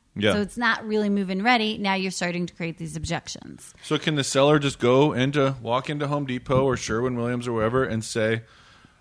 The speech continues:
Speaker 1: "I would like a gallon of your most popular color"?
Speaker 2: Yeah, go ahead and get five gallons. And
Speaker 1: Let
Speaker 2: yes.
Speaker 1: me, "I would like five gallons of your most popular color."
Speaker 2: Get that five-gallon bucket. And, yeah, just go through and start painting everything a very neutral color.
Speaker 1: Is that a bad idea?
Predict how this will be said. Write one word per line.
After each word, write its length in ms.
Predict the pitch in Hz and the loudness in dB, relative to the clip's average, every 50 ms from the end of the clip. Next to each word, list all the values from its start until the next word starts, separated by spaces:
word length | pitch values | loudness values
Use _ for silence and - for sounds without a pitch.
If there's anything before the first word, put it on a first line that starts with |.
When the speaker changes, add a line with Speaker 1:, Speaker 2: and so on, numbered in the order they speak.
| _ _ _ - | _ _ _ -4
Speaker 1:
"I 80 | 113 117 | 0 0
would 160 | 120 120 117 | 0 2 2
like 180 | 120 120 117 120 | 2 0 0 0
a 60 | 110 | -4
gallon 340 | 101 110 98 104 117 123 123 | -4 -4 -2 -2 -2 0 0
of 120 | 117 107 110 | 0 0 0
your 100 | 107 101 | 0 0
most 260 | 101 107 110 - - | 0 0 0 0 -2
popular 420 | - 95 101 104 117 110 107 101 | -2 -2 -2 -4 -4 -4 -6 -4
color"? 380 | - - 92 98 120 147 147 - - | -4 -4 -4 -4 -4 -6 -10 -6 0
Speaker 2:
Yeah, 240 | 190 190 185 - - - - - - | 2 2 2 2 0 -4 -12 -6 2
go 80 | - 196 | 4 6
ahead 100 | 202 226 | 8 8
and 100 | 226 233 | 8 8
get 120 | 262 262 - | 6 6 6
five 280 | - 208 180 165 151 | 6 6 6 6 2
gallons. 500 | - 147 - - - - 185 190 - - - - - - - _ _ _ - | -2 -6 -6 -6 -4 -4 -4 -6 -6 -10 -20 -20 -20 -20 -20 _ _ _ 2
And 480 | 202 202 196 196 196 196 196 202 202 | 4 4 6 6 4 4 4 2 4
Speaker 1:
Let 160 | 196 - 135 | 4 4 4
Speaker 2:
yes. 120 | 135 131 - | 2 2 4
Speaker 1:
me, 60 | 117 | 4
"I 40 | 127 | 4
would 100 | 131 131 | 6 6
like 140 | 131 127 120 | 4 4 2
five 340 | - 123 117 123 139 135 123 | 2 2 2 4 4 2 2
gallons 340 | 123 113 120 131 139 127 127 | 0 0 2 2 0 0 -2
of 80 | 120 120 | -2 -2
your 80 | 120 113 | -2 0
most 220 | 113 117 - - | 0 -2 -2 -2
popular 380 | - 117 120 - 127 123 123 117 | -2 -4 -2 -2 -2 -4 -4 -2
color." 240 | - 151 170 - - | -2 0 0 0 0
Speaker 2:
Get 60 | - | 0
that 220 | 214 196 - - | 0 -2 0 0
five-gallon 460 | - - 220 226 220 240 240 247 262 247 | 2 2 2 4 4 6 6 6 6 6
bucket. 360 | 214 208 214 - 254 240 - - | 6 4 4 4 2 0 0 0
And, 120 | 220 208 | 0 2
yeah, 180 | 262 359 277 - - 170 | 4 4 4 4 2 -2
just 240 | 180 208 247 247 - - | -2 0 0 0 2 2
go 120 | 247 277 | 0 2
through 220 | 269 - 208 208 | 0 0 -2 0
and 160 | 220 247 240 - | 0 0 0 0
start 240 | - 214 214 220 | 0 0 0 0
painting 340 | - 220 208 196 202 190 185 | 0 0 -2 -2 -2 -4 -6
everything 400 | 185 180 180 170 196 190 185 185 - | -8 -8 -8 -6 -6 -6 -6 -6 -8
a 120 | - 185 | -6 -6
very 280 | 180 175 196 196 196 190 | -4 -2 -2 -2 0 0
neutral 400 | 190 190 190 175 - 185 175 170 | -2 -2 -2 -4 -2 -2 -2 -2
color. 380 | - - - - - - - 92 | -2 -4 -4 -4 -4 -6 -4 -4
Speaker 1:
Is 120 | 113 113 123 | -2 0 4
that 160 | 135 139 139 | 4 4 4
a 40 | 127 | 4
bad 240 | 120 110 113 123 127 | 4 4 4 4 4
idea? 400 | 123 113 107 104 113 156 185 | 2 2 0 0 -2 -2 -4